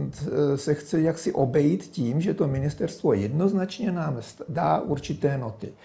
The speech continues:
Eh, jako to, co navrhuje pan docent Svoboda, eh, je ta-, je taky možné.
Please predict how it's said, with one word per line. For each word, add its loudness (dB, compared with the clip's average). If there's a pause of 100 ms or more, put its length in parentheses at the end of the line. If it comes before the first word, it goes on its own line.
(380)
Eh, 8 (260)
jako 8
to, 2
co 2
navrhuje 6
pan 0
docent 4
Svoboda, 4
eh, 6
je 6
ta-, 2
je 6
taky 2
možné. -4